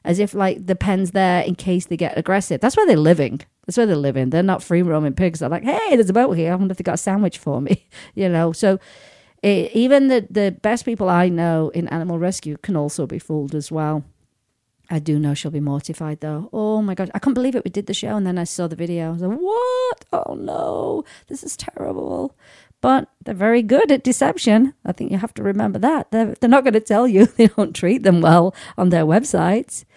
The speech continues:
They're gonna tell you they're well cared for and they've rescued them.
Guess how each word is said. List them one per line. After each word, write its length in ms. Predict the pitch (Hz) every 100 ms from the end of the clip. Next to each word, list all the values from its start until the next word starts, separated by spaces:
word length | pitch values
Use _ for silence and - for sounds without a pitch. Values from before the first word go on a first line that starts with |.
| - -
They're 100 | 160
gonna 140 | 156
tell 160 | 175 175
you 100 | 165
they're 140 | 135
well 180 | 135 208
cared 320 | - 185 -
for 400 | - 185 190 190 _ _ _ _ _ _ -
and 100 | 151
they've 160 | 190 196
rescued 420 | 190 - 196 190
them. 320 | 208 202